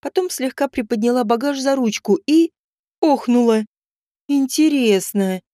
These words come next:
как я потащу его до такси?» не говоря уже об остальных передвижениях, пока доберусь до места. Но всё же решила ничего не выкладывать.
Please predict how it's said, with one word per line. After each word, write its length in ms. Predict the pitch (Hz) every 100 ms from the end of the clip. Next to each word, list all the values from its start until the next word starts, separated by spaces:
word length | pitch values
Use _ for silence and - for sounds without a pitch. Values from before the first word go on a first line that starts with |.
| _ _ _ -
как 300 | 370 349 285
я 100 | 277
потащу 560 | 285 285 285 - 392
его 440 | 370 294 208 175 - _ _
до 140 | 262 339
такси?» 560 | 370 - - 226 180 - _ _ _ _ _
не 180 | 220 240
говоря 380 | 226 269 320 330
уже 200 | 302 311
об 140 | 262
остальных 480 | 311 349 339 285 202
передвижениях, 1000 | 220 214 208 240 240 220 202 185 165 - _ _ _ _
пока 220 | - 220 226
доберусь 420 | 214 240 262 240
до 140 | 254
места. 520 | 240 214 180 - 175 156 _ _ _ _ _
Но 220 | 214 277 392
всё 280 | - 339
же 120 | 330 302
решила 420 | 294 - 339 330
ничего 420 | 294 285 285 302
не 100 | 302
выкладывать. 840 | 302 - 247 196 170 170 165 -